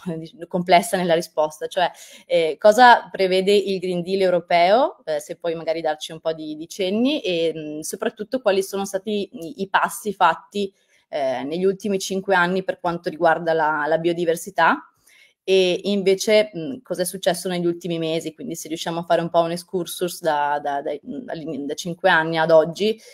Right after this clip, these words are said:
eh, che, che cambiamenti ci sono stati. Mi viene in mente ad esempio la Nature Restoration Law, eh, per la quale il Consiglio europeo ha rinviato il voto definitivo a data da destinarsi, se non sbaglio, per cui se riesci a darci un po' un quadro rispetto a questo, questo focus.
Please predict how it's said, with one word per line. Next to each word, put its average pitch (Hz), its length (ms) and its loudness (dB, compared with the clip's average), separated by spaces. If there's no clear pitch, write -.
eh, 147 680 -4
che, - 180 -20
che - 100 -6
cambiamenti 180 540 -2
ci - 80 -10
sono 190 220 -4
stati. 175 420 4
Mi 165 80 -4
viene 160 160 -4
in 156 80 -6
mente 156 220 -6
ad 170 60 -6
esempio 160 380 -4
la 151 300 0
Nature 156 320 -6
Restoration 165 540 -4
Law, 180 440 4
eh, 151 320 -6
per - 120 -10
la 139 360 -4
quale 151 200 0
il 160 80 -2
Consiglio 160 320 -8
europeo 151 480 -2
ha 143 260 -6
rinviato 156 480 -2
il 160 60 -8
voto 156 180 -8
definitivo 156 840 -4
a 143 180 2
data 151 300 0
da 160 80 0
destinarsi, 151 720 -6
se - 100 -14
non 147 120 -12
sbaglio, 156 560 0
per - 120 -12
cui 196 140 4
se 190 120 -2
riesci 190 220 6
a 202 40 4
darci 180 220 4
un 180 100 0
po' 175 100 8
un 180 160 0
quadro 160 380 8
rispetto 160 520 -2
a 147 460 -4
questo, 156 320 -6
questo 170 240 -8
focus. 147 580 -6